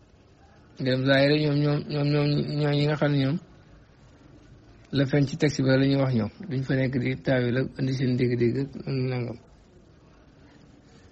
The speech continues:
Zaahiru wax ji rek noonu lañ koy, noonu lañ koy jàppee ñoom.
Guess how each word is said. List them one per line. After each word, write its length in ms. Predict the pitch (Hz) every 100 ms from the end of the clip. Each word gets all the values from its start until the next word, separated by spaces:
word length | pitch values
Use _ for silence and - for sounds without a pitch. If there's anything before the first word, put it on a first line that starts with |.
| - - - - -
Zaahiru 380 | 127 135 131 127
wax 140 | 120
ji 100 | 110
rek 180 | 120 120
noonu 220 | 131 123
lañ 140 | 117 113
koy, 380 | 117 117 143 - - - - - - - - - - - - - - - - - - - - _ -
noonu 180 | 139 131
lañ 120 | 117
koy 160 | 120
jàppee 320 | 120 117 113 98
ñoom. 160 | 107